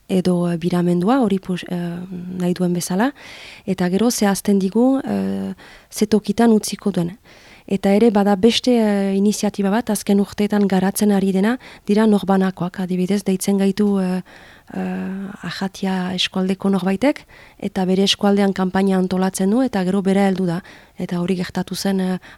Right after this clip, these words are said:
Arbizun, Hernanin, Donostian, baina ere Saran, eh, Azparnen, hala, biziki jendeak ere badu tendentzia, be, proiektua bere egiten du eta antolatzen du, eta gurekin biziki konten gira,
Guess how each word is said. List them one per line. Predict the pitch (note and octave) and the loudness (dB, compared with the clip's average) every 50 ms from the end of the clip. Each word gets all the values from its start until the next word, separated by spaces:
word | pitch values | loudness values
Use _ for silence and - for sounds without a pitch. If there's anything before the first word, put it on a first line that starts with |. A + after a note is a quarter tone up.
| - - | -16 -12
Arbizun, | - F3 F3 - - - G#3 G#3 G3+ G3 | -8 -6 -6 -6 -2 -2 0 0 0 0
Hernanin, | F#3 - - F#3+ F#3+ G3 G3 G3 G3+ F#3+ | -2 -2 -2 -2 -2 -2 -2 -2 -4 -4
Donostian, | F#3 F3 F3 F#3 F#3 - - - G#3 G#3 G#3 G#3+ A3+ - - - - - - _ - | -4 -4 -4 -6 -6 -6 -6 -4 -2 -2 0 -2 -4 -6 -12 -20 -20 -20 -20 _ -8
baina | F3+ F3+ F3 F3+ F3 | -6 -4 -4 -2 -2
ere | F3+ F3 F3 F#3 G3 G3 | -2 0 0 0 0 0
Saran, | - - E3 D#3+ F3 F#3+ G3+ G#3+ G#3+ G#3+ G#3+ G#3+ G#3+ G#3 - - - - - _ _ _ - | -2 -2 -4 -2 -2 0 0 2 2 0 0 -2 -2 -6 -8 -16 -20 -20 -20 _ _ _ -16
eh, | F3+ E3+ E3+ E3+ F3 F3+ F3+ F#3 F#3+ | -14 -14 -12 -12 -14 -14 -14 -14 -12
Azparnen, | E3 - - - - F3+ F3+ - G3+ G#3+ G#3+ G#3+ G#3+ G#3+ G#3+ G#3+ G#3+ G#3+ G#3 _ _ _ _ _ _ _ _ _ _ _ - | -8 -8 -8 -8 -6 -8 -4 -2 -2 0 0 0 0 0 -2 -2 -4 -6 -8 _ _ _ _ _ _ _ _ _ _ _ -12
hala, | F3+ F3 D#3 D#3+ F3 | -12 -12 -12 -12 -12
biziki | F3 E3+ - G3 - - A3 A#3 A#3 A3 G#3+ G3+ F#3+ F#3+ F#3 F3+ - - - - _ _ - | -8 -6 -4 -4 -2 0 2 2 4 4 2 2 2 0 -2 -4 -6 -10 -20 -20 _ _ -2
jendeak | F#3 F#3+ G3 G#3 A3+ A#3+ A#3 - | 0 2 2 4 2 2 2 2
ere | A3+ A#3+ A3+ | 0 0 2
badu | G#3 G3+ G3+ G#3+ A3 | 0 0 0 -2 -2
tendentzia, | - G#3+ G#3 G#3 G#3 G3+ G3+ - - A#3 A#3+ | -2 0 0 2 0 0 -2 -2 -2 -4 -2
be, | A3 G3+ G3 F#3+ F3 - - _ - | -2 -2 -4 -4 -6 -8 -14 _ -8
proiektua | - G3+ G#3 G#3+ G#3 - - A3 G3+ | -4 0 0 0 0 0 0 0 2
bere | F3 G#3 A3 A#3 A3+ A3+ | 4 4 6 6 6 4
egiten | F#3 G#3+ G#3 - G#3 G#3 | 4 0 -2 0 0 0
du | G3+ A3 A#3+ B3 | 0 0 0 -2
eta | A#3 - G3 | -4 -4 -4
antolatzen | F#3 F#3 F3+ G3 G3 G3 G3 - - G3 G3 | -4 -2 -2 -2 -2 -2 -4 -2 -2 -2 0
du, | G#3 G#3+ | 0 -2
eta | G#3 - F#3 | -2 -4 -6
gurekin | F#3 F3+ - G3+ G3 - G3+ G3 - G3+ F#3+ F#3 F3+ | -6 -4 -4 -6 -4 -4 -6 -6 -4 -6 -6 -4 -4
biziki | F#3+ A3+ G#3+ - A3+ G#3 G#3+ G3 | -4 -4 -2 -2 -4 -4 -4 -8
konten | - G3 G3 F#3+ - G3 F#3+ F#3+ | -6 -6 -6 -4 -4 -4 -4 -2
gira, | F#3+ F#3+ G3+ A3+ | -4 -4 -6 -8